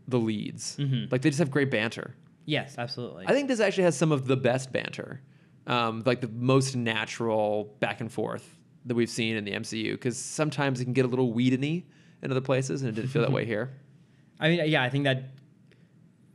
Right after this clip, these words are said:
Speaker 2: I think it's just letting Sam Jackson talk to someone like a normal person.
Speaker 1: That's true. <laughs> He's not just Mister Exposition. He actually
Speaker 2: Mm-hmm.
Speaker 1: gets to be his own person.
Speaker 2: Or just, he just doesn't talk down to everyone. I mean, that's all he does is talk down to everyone else.
Speaker 1: Yeah, everyone else around him is an idiot.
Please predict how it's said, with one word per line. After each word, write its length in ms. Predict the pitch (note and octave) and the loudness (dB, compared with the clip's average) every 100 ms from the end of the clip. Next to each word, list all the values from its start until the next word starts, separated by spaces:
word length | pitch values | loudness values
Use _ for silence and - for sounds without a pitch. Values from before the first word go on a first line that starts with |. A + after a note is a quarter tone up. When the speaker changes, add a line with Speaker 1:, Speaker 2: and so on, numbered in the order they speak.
| - | -2
Speaker 2:
I 120 | D#3 | 2
think 160 | F#3 F#3 | 4 4
it's 160 | C3+ | 2
just 640 | - E3+ D3+ - - - - _ - - - F#3+ | 0 4 4 0 -12 -16 -18 _ -20 -20 -14 -4
letting 600 | B2+ C3 C3 B2 A#2+ A#2+ | 2 4 4 2 -2 -4
Sam 320 | - B2+ A#2 | -2 0 0
Jackson 680 | A#2 A2 - A#2+ G#2+ G2 - | 0 -2 -2 -6 -4 -10 -14
talk 260 | - A2 - | -10 -8 -8
to 60 | - | -8
someone 280 | A#2 A2+ | -4 -4
like 180 | A2+ G#2+ | -4 -4
a 60 | G#2 | -6
normal 280 | G2+ G#2 F#2+ | -8 -10 -12
person. 520 | - G2+ - B2 B2+ | -16 -14 -8 -8 -2
Speaker 1:
That's 220 | - C3+ | 0 0
true. 140 | - C#3+ - - - | -2 -4 -6 -8 -2
<laughs> 100 | F#3+ - - - - | -2 -4 -16 -16 -4
He's 120 | F#3+ D#3+ | 2 4
not 200 | D#3+ C#3+ | 4 2
just 120 | C3+ | 0
Mister 320 | C#3+ C3+ C3+ | 0 0 0
Exposition. 640 | B2+ C3 C3 A#2 - C3 | 0 0 0 0 2 2
He 80 | C3 A2 | 2 2
actually 220 | C3+ D#3 | 4 4
Speaker 2:
Mm-hmm. 60 | A2+ | 4
Speaker 1:
gets 100 | - | 2
to 80 | C3+ | 2
be 120 | C3+ | 2
his 160 | C#3+ | 2
own 160 | C3+ C3+ | 2 2
person. 440 | C3 C3 C3 F3 - - - F#3+ | 2 0 2 -2 -2 -12 0 4
Speaker 2:
Or 140 | E3+ | 6
just, 220 | D#3 C#3 | 4 0
he 140 | D3+ D#3 | 0 0
just 240 | C#3 - | 0 0
doesn't 240 | D#3 D3 | 0 2
talk 220 | C#3 C3+ C3 | 2 0 0
down 220 | A#2+ C3+ | -2 -2
to 80 | - | -4
everyone. 440 | F#2+ F#2 - - | -12 -16 -18 -10
I 60 | - | 0
mean, 120 | D3 | 4
that's 120 | C#3+ | 4
all 120 | D3 C#3 | 4 4
he 100 | C3+ | 4
does 220 | C3 - | 4 0
is 80 | - | -4
talk 220 | G#2+ - | -8 -8
down 160 | G2 | -10
to 40 | G#2 | -10
everyone 260 | G2 G2 | -12 -10
else. 220 | G#2 F2+ C#3+ | -10 -4 2
Speaker 1:
Yeah, 320 | C3+ G#2 G#2+ | 4 4 2
everyone 260 | B2 B2 A2+ | 2 2 2
else 140 | A2 | 0
around 160 | A2 G#2+ | -2 -2
him 80 | G2+ | -2
is 80 | G#2 | -2
an 80 | |
idiot. 360 | G#2+ G#2 - | -2 0 -2